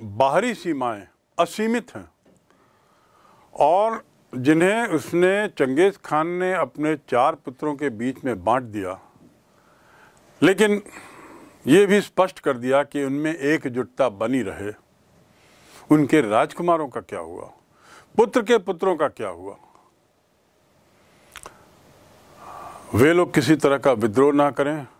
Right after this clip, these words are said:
या असंतुष्ट न रहें, तो इसलिए राजकुमारों को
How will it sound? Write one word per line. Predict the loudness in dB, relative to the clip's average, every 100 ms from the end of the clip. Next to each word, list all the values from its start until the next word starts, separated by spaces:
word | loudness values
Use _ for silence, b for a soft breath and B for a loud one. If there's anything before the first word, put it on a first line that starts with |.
| _ 0
या | 0
असंतुष्ट | 0 -6 -6 -2 -2 -2 0
न |
रहें, | 0 0 -2 -8 -12 b b b
तो | 2
इसलिए | 2 0 0 0 -2 _ -2
राजकुमारों | 2 2 0 -8 -4 -4 -4
को | -6 -6 -6